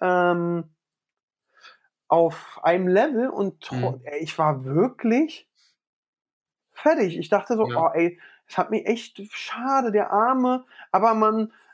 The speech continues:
Speaker 1: muss sagen, es gibt ja auch ein Video auf Lifeline, kann ich empfehlen, ähm, mit solchen Freunden. Und ich muss auch sagen, ich glaub, da würde er mir zustimmen, wie er am Ende von uns gegangen ist.
Speaker 2: Mhm.
Speaker 1: Ähm, ich würd sofort auch so unterschreiben, wenn's bei mir so gehen würde.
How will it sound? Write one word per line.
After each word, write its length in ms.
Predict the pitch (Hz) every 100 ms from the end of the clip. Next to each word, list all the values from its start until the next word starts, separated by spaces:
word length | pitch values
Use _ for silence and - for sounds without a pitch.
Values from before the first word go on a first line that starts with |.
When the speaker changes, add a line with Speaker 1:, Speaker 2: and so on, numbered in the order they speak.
| - -
Speaker 1:
muss 340 | 185 202 277 -
sagen, 360 | 220 233 226
es 140 | 214 -
gibt 180 | 226 247
ja 80 |
auch 100 | 220
ein 100 | 214
Video 220 | 202 220 196
auf 160 | 190
Lifeline, 540 | 196 175 220 247 233 233
kann 200 | 220 208
ich 120 | -
empfehlen, 540 | 202 - - 196 202 -
ähm, 280 | 180 180 175 _ _ -
mit 260 | 190 -
solchen 420 | 175 185 254 247
Freunden. 720 | 214 - - 180 220 277 262 254
Und 500 | 214 214 214 208 - _ _ _ _ - _ _
ich 140 | 202 190
muss 200 | 269 285
auch 200 | 262 240
sagen, 300 | 196 202 240
ich 140 | -
glaub, 160 | 214 220
da 80 | 226
würde 140 | 214
er 40 | 220
mir 140 | 214
zustimmen, 520 | - 220 - 254 233 -
wie 260 | 147 196
er 140 | 269 220
am 120 | 185
Ende 220 | 185 185
von 260 | 185 - 180
uns 260 | 190 180 -
gegangen 420 | 160 160 180 202
ist. 400 | 233 285 - - _ _ -
Speaker 2:
Mhm. 260 | 117 127
Speaker 1:
Ähm, 360 | 175 175 175 175 - _ _ _ _
ich 140 | - -
würd 220 | 175 170
sofort 600 | - - 160 - 170 196 190
auch 160 | 190
so 140 | - 180
unterschreiben, 480 | 156 156 - 151
wenn's 160 | 139 139
bei 140 | 151
mir 180 | 143 143
so 120 | 135
gehen 280 | 143 147 135
würde. 280 | 135 135 131